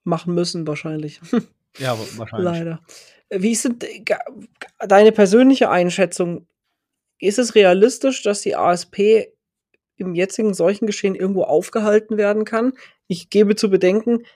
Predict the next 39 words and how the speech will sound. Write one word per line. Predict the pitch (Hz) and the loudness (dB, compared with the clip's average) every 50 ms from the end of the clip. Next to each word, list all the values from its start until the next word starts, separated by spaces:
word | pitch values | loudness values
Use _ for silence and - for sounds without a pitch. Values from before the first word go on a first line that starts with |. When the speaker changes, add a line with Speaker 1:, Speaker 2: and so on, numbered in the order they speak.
| _ _ | _ _
Speaker 1:
dass | - 190 185 - | -2 -2 -2 -2
in | - 165 185 | -6 -2 0
der | 190 185 | 0 0
Vergangenheit | - 185 175 - 156 196 233 240 226 220 220 | 0 0 2 2 4 4 4 2 2 2 2
das | 214 208 - | 2 2 0
ja | 208 | 0
teilweise | 196 - - 202 190 185 190 190 185 190 | 0 2 2 2 4 4 2 2 0 -2
schon | 180 - 214 220 247 247 | -2 2 4 4 4 4
geklappt | 208 165 - - 156 151 151 - - | 0 -2 -4 -4 -8 -8 -8 -8 -12
hat, | 160 143 139 - _ - | -12 -12 -12 -12 _ -10
ne? | 156 160 196 220 | -6 -6 -6 -4
Also | - 175 175 180 | -4 -6 -4 -4
in, | 180 160 180 180 156 | -4 -4 -4 -6 -6
in | - 175 165 139 | -8 -8 -6 -4
Ostdeutschland | 151 170 190 - 220 214 202 - 208 202 | -4 -4 -2 2 0 0 2 0 -4 -2
hat | 202 202 196 - | -2 -2 -2 -4
die | 196 | -6
sich | 190 196 190 | -4 0 0
ja | 196 190 | 2 2
auch | 220 | 2
nicht | 233 226 - | 2 0 -2
unendlich | - 165 113 143 180 175 180 170 - | -4 -6 -4 -4 -6 -6 -8 -8 -2
weit | - 147 147 147 | 0 0 0 0
verbreitet | - 165 143 _ - 143 147 147 - 156 - | -2 -8 -8 _ -2 -2 -2 -2 -2 -6 -6
oder | - - 165 165 160 | -4 -2 0 0 0
in | - 160 165 160 160 | 0 -2 -4 -2 2
Belgien | - 170 170 175 175 175 175 170 160 156 156 | 4 6 6 6 4 2 0 0 0 -4 -6
oder | - 156 151 156 147 | -6 -6 -4 -4 -4
in | 135 165 | -4 -4
Luxemburg, | 165 170 180 175 - - - 175 170 165 156 147 147 147 - | 0 0 -2 -2 -2 -6 -8 -6 -2 0 0 0 -2 -2 -6
als | - - - - | -8 -8 -8 -8
es | - | -8
Ausbrüche | - - 151 160 - _ - 165 160 160 | -4 -4 -4 -4 -6 _ -12 -10 -10 -6
gab. | 175 147 147 - _ - - - _ _ _ _ _ _ _ _ _ _ | -4 -4 -6 -6 _ -20 -20 -20 _ _ _ _ _ _ _ _ _ _
Wie | - 180 208 233 254 | -8 -2 2 2 2
siehst | 226 240 240 233 - - | 2 0 -2 -4 -4 -6
denn | - 226 202 | -8 -6 -4
du | 226 240 | -2 0
das? | 247 190 160 156 - - | 0 0 0 -2 -4 -12